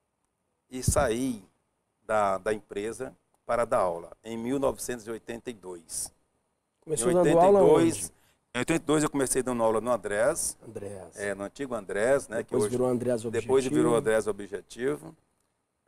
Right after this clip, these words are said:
Speaker 1: é, e no inec.
Speaker 2: Sim.
Speaker 1: E no dois mil, em, em mil novecentos e oitenta e quatro, eu fui convidado para dar aula no Dom Barreto,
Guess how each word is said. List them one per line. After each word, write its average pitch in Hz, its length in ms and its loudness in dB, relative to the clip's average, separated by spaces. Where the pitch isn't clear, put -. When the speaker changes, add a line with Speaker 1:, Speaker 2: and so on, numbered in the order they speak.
Speaker 1:
é, 110 720 0
e 147 340 2
no 143 180 -2
inec. 107 400 -2
Speaker 2:
Sim. 107 340 -20
Speaker 1:
E 135 100 -2
no 143 360 -2
dois 131 260 2
mil, 127 500 -2
em, 117 340 -6
em 117 180 -4
mil 127 160 -4
novecentos 110 640 -4
e 107 160 -10
oitenta 104 520 -6
e 107 80 -12
quatro, 127 560 0
eu 110 100 -12
fui 131 180 -6
convidado 117 600 -2
para 113 280 0
dar 110 100 -2
aula 110 180 2
no 107 100 -10
Dom 107 140 -4
Barreto, 110 560 -4